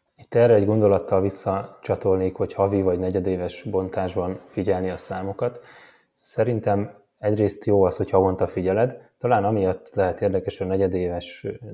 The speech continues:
negyedévben való gondolkodás, hogy ugye egy-egy hónap könnyen tud akár pozitív irányba, akár negatív irányba egy picé,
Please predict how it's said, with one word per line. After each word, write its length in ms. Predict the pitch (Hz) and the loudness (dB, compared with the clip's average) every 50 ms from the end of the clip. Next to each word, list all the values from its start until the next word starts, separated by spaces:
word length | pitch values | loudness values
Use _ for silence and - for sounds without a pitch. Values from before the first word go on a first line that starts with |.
| 92 92 - _ - 196 185 _ | -12 -12 -14 _ -20 -20 -20 _
negyedévben 680 | - 113 101 92 92 95 90 92 92 92 92 95 92 | -10 -6 -4 0 0 0 0 0 -2 0 0 0 0
való 220 | 92 95 95 90 | 2 2 2 2
gondolkodás, 640 | 87 90 90 95 104 110 107 - 113 110 107 101 - | 2 0 0 0 0 0 2 0 0 0 -2 -4 -4
hogy 100 | - 98 | -4 -4
ugye 200 | 95 92 98 95 | -2 -2 -2 -2
egy-egy 340 | - 107 113 113 104 95 - | -2 -2 0 2 0 0 0
hónap 400 | - 110 107 104 104 101 101 - _ _ _ - | 0 0 0 2 2 0 -2 -4 _ _ _ -2
könnyen 360 | - 110 104 101 95 95 92 | 0 0 2 2 0 -2 -2
tud 200 | - 98 92 92 - - _ _ - | -2 -2 -2 -4 -6 -14 _ _ -6
akár 480 | 110 101 - - 101 92 90 92 - _ _ _ _ _ _ - | -6 -4 -2 -2 -2 -2 -2 -6 -8 _ _ _ _ _ _ -2
pozitív 640 | - 101 104 107 101 - 120 117 117 113 - - - | 0 2 2 2 0 2 2 4 4 2 0 0 0
irányba, 360 | 120 117 110 110 110 107 104 | 0 0 2 2 4 4 4
akár 280 | 104 95 - - 95 95 | 4 4 2 0 0 0
negatív 380 | 101 98 98 90 - 101 95 | 2 2 0 0 0 0 0
irányba 340 | 95 95 98 95 95 92 92 | 2 2 0 0 0 0 0
egy 200 | 92 90 - _ _ _ - | 0 -2 -4 _ _ _ -8
picé, 360 | - 98 - - - 92 | -8 -8 -6 -2 -2 -2